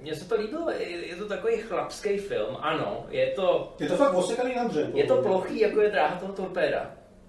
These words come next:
Speaker 1: Že opravdu jako bum a je-, jediný, čím to vypráví nějak o těch charakterech, je, že tam jsou, že pochopíš, že je tam ten Hanks, jako ten starý mazák, a vedle něj jsou ty mladí vojáci, který jako skoro ještě školou povinný,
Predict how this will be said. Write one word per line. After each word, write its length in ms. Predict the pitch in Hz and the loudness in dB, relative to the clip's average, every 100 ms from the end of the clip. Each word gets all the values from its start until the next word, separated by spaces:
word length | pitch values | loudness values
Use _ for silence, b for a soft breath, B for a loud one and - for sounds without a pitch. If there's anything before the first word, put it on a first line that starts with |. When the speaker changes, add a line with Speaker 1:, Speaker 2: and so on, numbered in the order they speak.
| - | -16
Speaker 1:
Že 220 | 147 156 - - 165 151 | -4 -4 -4 -12 -10 -8
opravdu 300 | 151 180 175 | -4 0 4
jako 220 | 175 160 | 4 4
bum 400 | 139 175 202 - - | 2 6 8 8 4
a 280 | - 123 - B B B - | -4 -6 -12 B B B -2
je-, 160 | 151 151 156 | -2 -2 -2
jediný, 580 | 170 170 170 196 208 208 | -2 0 0 0 0 0
čím 200 | 202 190 | -2 0
to 260 | 214 202 | 2 2
vypráví 460 | 156 156 175 175 190 | 0 0 2 2 2
nějak 220 | 185 165 | -2 -2
o 40 | 165 | -2
těch 200 | 208 - | -2 0
charakterech, 520 | 143 139 170 175 175 | 0 0 0 -2 0
je, 120 | 160 | -2
že 80 | 160 | 0
tam 160 | 156 | -2
jsou, 400 | - 190 175 - - - | -2 -2 -2 -4 -10 -14
že 140 | 135 147 | -8 -6
pochopíš, 460 | - - 185 190 | -6 -6 -4 -2
že 100 | 156 | 6
je 80 | 165 | 6
tam 120 | 175 | 6
ten 140 | 190 190 | 2 0
Hanks, 300 | 151 123 - | 0 -4 -8
jako 180 | - | -8
ten 120 | 143 165 | -8 -8
starý 320 | - 127 160 | -4 -2 -2
mazák, 540 | 131 120 107 - 127 - | -2 -2 -4 -4 -6 -6
a 80 | |
vedle 220 | 117 123 131 | -4 -4 -4
něj 120 | 147 | -6
jsou 100 | 165 | -4
ty 120 | 202 | -4
mladí 380 | 180 147 139 185 | -2 0 0 0
vojáci, 600 | 180 - - - - - - - | 0 0 0 -4 -10 -12 -16 -16
který 200 | - - | -14 -12
jako 240 | - - | -12 -12
skoro 260 | 135 - 123 | -14 -6 -4
ještě 200 | - 147 | -4 -8
školou 300 | - 135 147 | -4 -4 -2
povinný, 600 | 147 139 120 113 117 | 0 0 -2 -4 -8